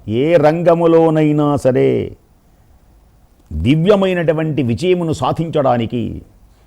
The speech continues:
ఆ విజయాదేవిని అర్చించి ఆమె అనుగ్రహంతో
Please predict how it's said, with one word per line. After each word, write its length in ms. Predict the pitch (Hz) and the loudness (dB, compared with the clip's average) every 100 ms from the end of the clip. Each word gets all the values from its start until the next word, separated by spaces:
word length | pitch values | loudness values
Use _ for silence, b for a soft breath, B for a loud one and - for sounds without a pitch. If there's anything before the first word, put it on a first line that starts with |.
| _ 113 | _ 0
ఆ 160 | 131 | 2
విజయాదేవిని 920 | 120 120 143 196 185 165 156 151 143 | 4 2 2 6 6 6 4 2 2
అర్చించి 600 | 123 107 185 202 214 139 - - | 0 -2 -6 -8 -6 -8 -10 -6
ఆమె 220 | 107 139 151 | -2 0 0
అనుగ్రహంతో 960 | 110 151 143 165 135 127 131 170 165 | -4 -6 -2 -2 -2 -2 -4 -4 -8